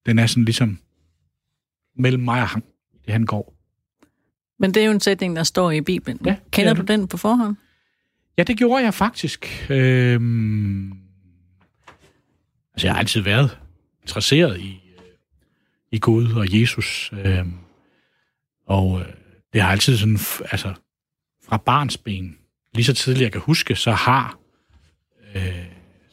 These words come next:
Speaker 1: så har Gud været til stede i mit liv. Øhm, jeg har så haft en lang periode sådan, øh, i min teenage-tid, og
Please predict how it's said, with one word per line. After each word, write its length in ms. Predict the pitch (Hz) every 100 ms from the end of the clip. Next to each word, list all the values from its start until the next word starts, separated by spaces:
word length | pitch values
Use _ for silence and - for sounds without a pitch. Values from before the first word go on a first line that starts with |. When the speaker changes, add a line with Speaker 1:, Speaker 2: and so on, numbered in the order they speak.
| _
Speaker 1:
så 140 | -
har 220 | 98 113
Gud 300 | 120 - 135 127 -
været 200 | 117 107
til 120 | -
stede 380 | - 120 117 127
i 60 | 120
mit 180 | 110 117
liv. 200 | 190 - _ _ _ _ - 107
Øhm, 340 | 95 92 90 _ _ _ _ _ _ 110
jeg 60 |
har 60 | 107
så 100 | 101
haft 180 | 104 117
en 60 |
lang 280 | 101 117 139
periode 400 | 123 110 113 147
sådan, 360 | 147 117 113 104
øh, 300 | 95 87 90
i 20 |
min 140 | 92 90
teenage-tid, 880 | 160 208 190 - - - 110 95
og 360 | 98 95 95